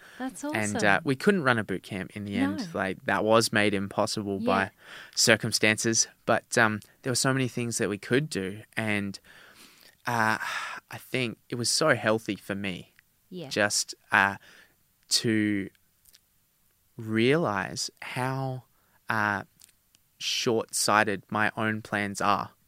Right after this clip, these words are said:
Speaker 2: and how me relying on them
Speaker 1: Mm-hmm.
Speaker 2: <laughs> really doesn't get me
Speaker 1: Yeah,
Speaker 2: anywhere.
Speaker 1: wow.
Speaker 2: Um, and, uh,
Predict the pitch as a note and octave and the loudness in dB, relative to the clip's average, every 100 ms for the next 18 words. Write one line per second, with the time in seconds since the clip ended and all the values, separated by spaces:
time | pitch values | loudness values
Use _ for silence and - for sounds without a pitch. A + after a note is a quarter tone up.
0 | _ _ _ _ _ _ - A2 G#2 - | _ _ _ _ _ _ 0 0 0 -2
1 | A#2 G#2+ G#2+ G2+ A2 B2 A#2 G2 G#2 C#3+ | 4 6 6 4 4 4 4 6 10 10
2 | C3+ G2 - C#2 - G#3+ G#3 G#3+ G#3 - | 10 0 -4 -6 -4 -6 -8 -10 -12 -14
3 | - - C3+ E3+ D3 A#2 C3 C#3 A#2 B2 | -14 -8 4 4 4 4 4 4 -2 0
4 | C#3+ F#3+ A2 - D#3 C3+ - F3 E3+ D#3+ | 0 0 -4 -4 -4 -2 -2 -2 -4 -8
5 | D#3 D#3 - - - - A2 G#2+ G2+ G2 | -10 -14 -16 -16 -12 4 6 6 0 -10
6 | - _ _ _ _ _ - _ _ _ | -16 _ _ _ _ _ -20 _ _ _
7 | - _ _ _ - A#2+ A2 A2 G2+ G#2+ | -20 _ _ _ -6 -4 -2 -4 0 4
8 | G2+ | 4